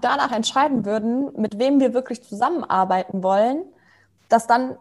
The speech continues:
definitiv Platz für alle da ist, ne? Also wenn ich halt nicht hingehe und einfach abarbeite, aber so sind wir es halt gewöhnt, ne? Also ich sag auch immer,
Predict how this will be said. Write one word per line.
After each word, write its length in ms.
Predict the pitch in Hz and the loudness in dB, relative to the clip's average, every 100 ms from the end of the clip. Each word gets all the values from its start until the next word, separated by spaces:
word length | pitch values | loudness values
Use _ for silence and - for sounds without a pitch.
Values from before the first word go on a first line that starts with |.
| _ | _
definitiv 600 | 208 285 285 269 285 277 | 0 0 0 -2 -4 -6
Platz 280 | - 277 - | -2 -2 -2
für 160 | - - | -4 -2
alle 180 | 247 | 0
da 280 | 226 269 294 | 0 -2 -2
ist, 420 | - 175 165 - | -2 -4 -4 -8
ne? 280 | 208 233 254 | -4 -2 -2
Also 220 | - 220 | -2 0
wenn 140 | 214 226 | 0 -2
ich 100 | 226 | 0
halt 140 | 226 | -2
nicht 120 | 226 | -2
hingehe 320 | 247 247 254 233 | -4 0 2 2
und 160 | 220 | 2
einfach 280 | - 214 208 | -2 -4 -6
abarbeite, 880 | - 285 - 202 190 196 208 240 233 | -4 -4 0 2 6 6 4 2 2
aber 160 | 208 214 | 4 4
so 140 | 240 | 2
sind 220 | 247 285 | 2 0
wir 60 | 285 | 0
es 120 | - | -2
halt 200 | 240 233 | -2 -2
gewöhnt, 600 | 240 220 254 233 180 - | -4 0 2 2 0 -4
ne? 260 | 175 226 - | -4 -2 -2
Also 160 | 202 | -2
ich 140 | 208 196 | -2 0
sag 180 | 254 | 2
auch 140 | 247 - | 2 0
immer, 320 | 247 262 269 | 2 4 2